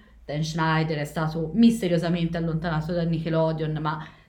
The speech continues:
tanti pensano sia perché, eh, molte erano le accuse nei suoi confronti,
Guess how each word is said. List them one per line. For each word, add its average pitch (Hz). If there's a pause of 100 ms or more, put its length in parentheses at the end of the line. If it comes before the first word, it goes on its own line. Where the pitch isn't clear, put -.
tanti 180
pensano 170
sia 165
perché, 170
eh, 151
molte 175
erano 156
le 160
accuse 160
nei 156
suoi 226
confronti, 185